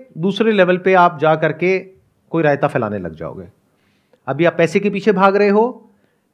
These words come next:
फिर आप कहोगे, "नहीं, पैसे में तो एक लिमिटेड पावर है, चलो एक काम करता हूँ, अच्छा आदमी बनता हूँ दुनिया की नज़र में, यहाँ पे बहुत पावर है, चलो एक काम करता हूँ, मैं ना ये बन जाता हूँ, अपने नाम के आगे ये लगा लेता हूँ,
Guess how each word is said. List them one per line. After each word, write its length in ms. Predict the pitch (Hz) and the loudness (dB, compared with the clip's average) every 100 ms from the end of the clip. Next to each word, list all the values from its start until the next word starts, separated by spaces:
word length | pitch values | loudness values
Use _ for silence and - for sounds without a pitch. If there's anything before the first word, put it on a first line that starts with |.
| - | -2
फिर 120 | 175 | 0
आप 160 | 165 | 0
कहोगे, 280 | 156 156 160 | 0 -2 -2
"नहीं, 340 | 156 180 175 - | -2 -4 -6 -4
पैसे 420 | 120 123 131 175 | -2 -2 -4 -4
में 200 | 165 160 | -6 -6
तो 80 | 165 | -6
एक 160 | 160 | -4
लिमिटेड 460 | 123 123 135 131 - | -6 -6 -2 -4 -2
पावर 280 | 104 101 92 | -6 -6 -10
है, 200 | - _ _ _ _ _ _ | -16 _ _ _ _ _ _
चलो 160 | 151 180 | -4 -2
एक 120 | 190 | -2
काम 200 | 147 180 | -4 -4
करता 240 | 170 - | -4 -2
हूँ, 100 | 220 - | -4 -4
अच्छा 280 | - - | -8 0
आदमी 320 | 196 170 139 147 | 2 2 -2 -4
बनता 300 | 104 90 90 | -4 -8 -12
हूँ 240 | - 95 _ _ _ _ _ _ _ 135 | -14 -20 _ _ _ _ _ _ _ -6
दुनिया 280 | 143 147 147 | -2 0 0
की 120 | 143 | -2
नज़र 220 | 117 104 | -4 -6
में, 140 | 92 78 _ _ 123 | -12 -20 _ _ -8
यहाँ 220 | 160 202 | -2 0
पे 140 | 226 | 0
बहुत 240 | 175 147 - | -2 -4 -4
पावर 260 | 101 87 | -8 -10
है, 140 | - _ _ _ _ _ _ _ _ _ _ | -18 _ _ _ _ _ _ _ _ _ _
चलो 200 | 170 208 | -4 -2
एक 60 | 233 | -2
काम 260 | 165 185 | -2 -2
करता 240 | 190 143 208 | -2 -2 -2
हूँ, 160 | 220 | -4
मैं 120 | 127 175 | -4 -2
ना 80 | |
ये 260 | 233 139 233 | -2 0 0
बन 200 | 196 135 | -2 -4
जाता 260 | - - - | -8 -12 -20
हूँ, 80 | _ _ _ _ _ _ | _ _ _ _ _ _
अपने 240 | - 170 202 | -10 0 2
नाम 300 | 147 165 208 | 2 2 0
के 80 | 220 | -4
आगे 180 | 190 | -2
ये 260 | 233 156 202 | -2 -2 -4
लगा 240 | 190 135 | -4 -6
लेता 280 | - - - | -10 -14 -20
हूँ, 80 | - | -20